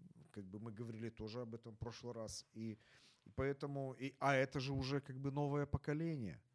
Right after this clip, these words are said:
Новое поколение, которое вос-, р-, родилось, воспиталось, скажем так, в, в хорошей ситуации, в хорошем положении. И когда говорят: «А давайте теперь возвращаться туда, не знаем куда, и делаем то, не знаем что».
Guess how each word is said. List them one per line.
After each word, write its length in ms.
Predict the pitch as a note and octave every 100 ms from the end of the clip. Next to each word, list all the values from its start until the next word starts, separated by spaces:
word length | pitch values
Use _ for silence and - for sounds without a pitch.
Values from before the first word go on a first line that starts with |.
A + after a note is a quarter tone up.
| _ _ -
Новое 320 | B2 C3 B2
поколение, 640 | - A2+ G#2 A#2+ F3+ G3+
которое 580 | B2+ A2+ B2 B2 A#2+ A2+ - - - - _ _ -
вос-, 400 | A2 B2 - - - -
р-, 400 | A#2 B2+ B2 C3
родилось, 600 | C3+ A2 A#2+ D3+ D#3 A#2
воспиталось, 880 | A#2 - C3 - B2 A#2 C3 C3 -
скажем 360 | - A2+ B2
так, 260 | C3 A#2 -
в, 260 | G#2+ G#2 G#2 - - -
в 60 | -
хорошей 440 | B2+ C3 B2+ C#3
ситуации, 680 | - C#3 D3 C3 A2+ - C3+
в 80 | -
хорошем 400 | F#2+ A#2 - A#2
положении. 640 | A#2 A2+ A2 E3 G3+ B2 - - -
И 60 | B2
когда 280 | - B2+ C3
говорят: 420 | B2 B2 A#2+ A2+
«А 20 |
давайте 380 | A2 A#2+ D#3 D#3
теперь 320 | B2 A2 B2
возвращаться 580 | A2 A2 A2+ - A#2 G#2+
туда, 320 | - G#2 A#2+
не 140 | A#2 G#2+
знаем 360 | G#2 A2 G2
куда, 380 | F#2 F#2+ B2+ F3+
и 60 | D3
делаем 400 | A#2+ A#2 A2+ G#2
то, 180 | C#3 C#3
не 140 | A#2
знаем 320 | G#2 A2 A2+
что». 360 | A2 - F2